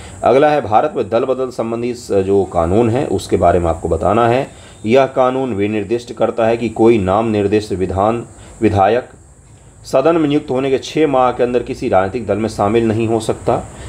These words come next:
अगर किसी को नॉमिनेट किया गया है, किसी सदन के सदस्य को नॉमिनेट किया गया है, तो छः महीने के अंदर किसी दूसरे राजनीतिक दल में नहीं जा सकता है,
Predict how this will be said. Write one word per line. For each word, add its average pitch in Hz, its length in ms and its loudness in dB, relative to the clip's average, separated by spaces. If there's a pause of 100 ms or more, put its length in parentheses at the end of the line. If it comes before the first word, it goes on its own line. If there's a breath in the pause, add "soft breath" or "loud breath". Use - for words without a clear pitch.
(140 loud breath)
अगर 123 280 4
किसी 135 300 -4
को 123 120 2
नॉमिनेट 165 600 2
किया 92 320 -6
गया 80 220 -10
है, 82 160 -12 (420 loud breath)
किसी 135 240 2
सदन 131 340 2
के 127 100 0
सदस्य 104 420 -2
को 101 420 0 (220 loud breath)
नॉमिनेट 139 680 2
किया 101 240 0
गया 85 260 -8
है, 123 340 -4 (220 loud breath)
तो 131 120 2
छः 165 380 2
महीने 131 440 0
के 131 180 0
अंदर 98 500 0 (280 loud breath)
किसी 143 240 -2
दूसरे 107 420 0
राजनीतिक 101 460 2
दल 87 140 -4
में 104 120 -6
नहीं 104 300 -8
जा 120 180 4
सकता 98 380 -4
है, 82 200 -10